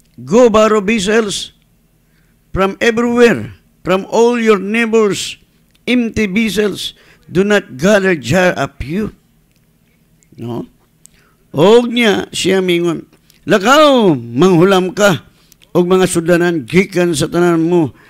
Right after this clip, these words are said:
nga mga silingan, bisan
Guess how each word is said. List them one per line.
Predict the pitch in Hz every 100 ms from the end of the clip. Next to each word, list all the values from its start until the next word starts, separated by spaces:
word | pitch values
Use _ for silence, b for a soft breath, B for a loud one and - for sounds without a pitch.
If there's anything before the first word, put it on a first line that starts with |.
| b
nga | - 180
mga | 180 175 175 147 - b b b -
silingan, | - 156 226 262 262 247 180
bisan | 175 147 180 165 131